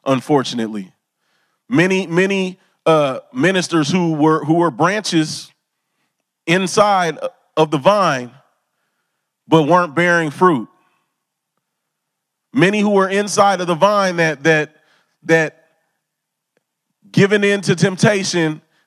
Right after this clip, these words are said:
they found themselves in a scandal and they fallen away.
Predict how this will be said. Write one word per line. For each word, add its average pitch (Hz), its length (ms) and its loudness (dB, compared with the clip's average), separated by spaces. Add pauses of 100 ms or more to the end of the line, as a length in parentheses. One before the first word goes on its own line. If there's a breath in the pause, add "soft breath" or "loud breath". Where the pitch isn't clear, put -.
they 147 160 2
found 180 340 2
themselves 170 520 0
in 165 100 0
a 139 80 0
scandal 139 680 -2 (600)
and 143 120 0
they 147 120 0
fallen 170 380 2
away. 139 440 -2